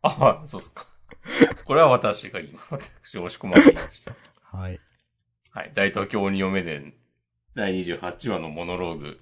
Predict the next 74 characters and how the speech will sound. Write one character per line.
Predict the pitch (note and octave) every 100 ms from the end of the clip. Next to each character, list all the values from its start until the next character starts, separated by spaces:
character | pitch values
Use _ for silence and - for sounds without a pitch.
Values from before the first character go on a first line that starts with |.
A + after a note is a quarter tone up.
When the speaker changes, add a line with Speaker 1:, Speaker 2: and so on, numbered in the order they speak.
| -
Speaker 1:
中 | G2
学 | F#2+ F2+
生 | E2 D2
が |
書 | D#2+
い | D2+
た | D2+
み | C#2+
た | C#2+
い | C2
だ | C#2
な | D2
と | - C2
私、 | - - -
押 | C#2
し | -
込 | -
ま | C#2+
が | D2
言 | C2
い | C2
ま | B1
し | -
た。 | - _ _ _ - -
Speaker 2:
お、 | - - - -
ち | -
ゃ | A2
ん |
と | A2
責 | - - A2+
任 | A2+
を | A2
持 | G#2+
ち | -
ま | G#2 G2
す | -
か？ | - - _ -
Speaker 1:
持 | -
ち | -
ま | C#2 C2
す。 | - - - -
Speaker 2:
さ | E2+
す | -
が。 | E2+ E2+ - _
は | F2+
い。 | D#2+ - _ _ - -
Speaker 1:
も | G2+
う |
YouTube | F#2 F#2+ - G2
シ | F#2+
ョ | A#2
ー |
ト | - C#2
に |
ア | C2+
ッ |
プ | - D2
し | -
て |
も | D2+
ら |
っ | D2
て |
も | C#2
大 | C#2
丈 |
夫 | B1+
で |
す | - -
よ。 | - - - - - - - - - C4+ - C#4 - - E4 F4 - F#4 - - D4 - - - - F#3+ - _ - - _ _ _ _ -
Speaker 2:
<laughs> | - - - - - - - - - -
う | A2
ー |
ん。 | G#2 G2+ G2+ G2 G#2+